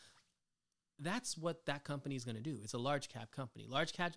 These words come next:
large cap companies are so big that large movements in their progress is not gonna make a very big difference on their price, typically. Uh, the bigger they are, the harder they are to make a profit off of when it comes to things like this.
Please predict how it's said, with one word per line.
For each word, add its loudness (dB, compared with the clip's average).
large 2
cap -4
companies -2
are -6
so 0
big -2
that 0
large 2
movements 0
in 0
their 2
progress -2
is -6
not -2
gonna -4
make -4
a -8
very -4
big -8
difference -6
on 0
their -2
price, -6
typically. -10
Uh, -2
the -2
bigger 4
they 4
are, 6
the 0
harder 2
they -4
are 0
to -8
make -4
a -6
profit -8
off -10
of -14
when -10
it -10
comes -6
to -12
things -10
like -12
this. -6